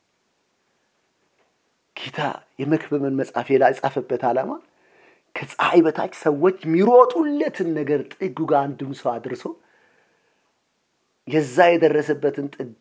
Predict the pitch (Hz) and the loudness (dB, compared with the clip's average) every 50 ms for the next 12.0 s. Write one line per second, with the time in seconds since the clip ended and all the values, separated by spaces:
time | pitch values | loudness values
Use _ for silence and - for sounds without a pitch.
0 | _ - - - - - 135 135 135 139 139 135 131 - 127 127 123 123 117 113 | _ -20 -20 -18 -10 -6 -4 -2 0 0 0 -2 -4 -6 -8 -8 -6 -6 -6 -8
1 | 120 113 117 117 113 110 110 - 113 107 107 107 107 113 107 - - - - 98 | -8 -8 -8 -8 -10 -10 -12 -12 -14 -14 -14 -14 -16 -16 -18 -18 -20 -20 -20 -20
2 | 101 - - - _ _ _ _ _ _ _ _ _ _ _ _ _ _ _ _ | -20 -20 -20 -20 _ _ _ _ _ _ _ _ _ _ _ _ _ _ _ _
3 | _ _ _ _ _ 110 110 113 113 113 110 107 113 110 107 104 110 107 107 - | _ _ _ _ _ -10 -8 -8 -8 -8 -10 -10 -10 -10 -8 -8 -10 -12 -12 -14
4 | 110 104 - 110 107 107 101 95 90 101 101 92 - - 107 95 85 87 85 85 | -14 -14 -14 -14 -14 -14 -14 -16 -18 -18 -18 -16 -14 -14 -14 -14 -16 -18 -20 -20
5 | - - - _ _ _ _ _ _ _ _ _ _ _ _ _ - - 180 196 | -20 -20 -20 _ _ _ _ _ _ _ _ _ _ _ _ _ -12 -8 -8 -6
6 | 180 - 156 135 131 123 107 82 - - - - _ _ _ _ _ _ _ _ | -4 -2 -2 -2 -2 -4 -6 -8 -12 -16 -20 -20 _ _ _ _ _ _ _ _
7 | _ _ _ _ _ _ - 98 135 - - 214 254 - - - _ _ - 160 | _ _ _ _ _ _ -8 -4 0 0 2 2 0 -2 -4 -8 _ _ 0 4
8 | 190 240 320 359 349 302 208 - - - 135 113 92 85 - - - _ _ - | 4 6 8 8 6 6 4 4 2 2 0 0 0 -4 -8 -14 -20 _ _ -2
9 | 135 180 226 220 - - - - - - - - - - - - _ _ _ _ | 0 0 0 0 0 -2 -4 -4 -2 0 2 2 0 0 -6 -20 _ _ _ _
10 | _ _ _ _ _ _ _ _ _ - 127 131 131 127 123 120 170 175 214 220 | _ _ _ _ _ _ _ _ _ -20 -20 -20 -20 -6 2 4 6 6 6 6
11 | 214 220 214 220 226 247 - 233 220 180 175 185 185 - - 214 214 208 202 | 6 4 4 4 4 4 6 6 6 8 8 8 6 4 2 0 2 0 2